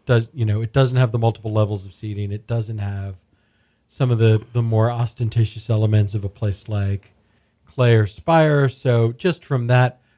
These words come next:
from that aspect alone, I think it'll draw a slightly different crowd, maybe a slightly older crowd that still wants to go out and dance and have a good time, but doesn't necessarily want to be in the middle of a total shit show. So I, I do think, uh,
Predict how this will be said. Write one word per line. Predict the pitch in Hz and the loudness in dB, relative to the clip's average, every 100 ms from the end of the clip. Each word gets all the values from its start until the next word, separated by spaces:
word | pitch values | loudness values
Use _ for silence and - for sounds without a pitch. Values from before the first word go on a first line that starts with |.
| _ | _
from | 139 | -2
that | 147 165 | 2 4
aspect | 147 - 135 - | 4 2 -2 -2
alone, | 117 131 127 123 | -2 2 2 2
I | 110 | -2
think | - 107 107 _ _ _ _ - | -4 -8 -8 _ _ _ _ -6
it'll | 123 117 | -4 0
draw | 123 120 | 2 2
a | 120 | 0
slightly | - 131 135 131 | -4 -2 0 0
different | 120 123 127 120 | 0 0 -2 0
crowd, | 131 131 131 | 2 4 2
maybe | 110 107 | 0 -2
a | |
slightly | 95 - 113 117 113 | -2 -6 -10 -8 -6
older | 113 110 113 | -2 -2 -2
crowd | - 113 113 | 0 0 0
that | 107 - | -2 -12
still | - 120 117 113 - _ _ - | -4 2 2 2 -4 _ _ -2
wants | 135 143 | 0 0
to | - | 0
go | 135 | 2
out | 127 120 | 4 4
and | 110 | 2
dance | 117 117 113 | 0 0 2
and | 110 | 0
have | 110 | 2
a | |
good | 110 107 | 0 0
time, | 113 107 107 | 2 2 0
but | 98 | -2
doesn't | 113 104 113 | -2 -2 -2
necessarily | 107 98 - 110 104 | -8 -10 -8 -4 -2
want | 101 | -2
to | 101 | -2
be | 101 101 98 - _ _ _ - | -2 -4 -4 -10 _ _ _ -12
in | 117 | -6
the | 113 | -2
middle | 110 110 | 0 -2
of | 104 | -2
a | |
total | 104 110 104 95 | -4 -2 -2 -2
shit | - 101 | -4 -6
show. | - 101 95 | -4 -2 -2
So | 90 - 98 98 101 _ _ _ _ | -4 -4 -4 -4 -8 _ _ _ _
I, | 120 120 120 123 - | -10 -2 -2 -4 -8
I | 123 | -6
do | 110 - 117 | -6 -2 -2
think, | - 123 113 101 - 117 | -2 -2 -2 -2 -6 -4
uh, | 104 101 98 | -2 -2 -6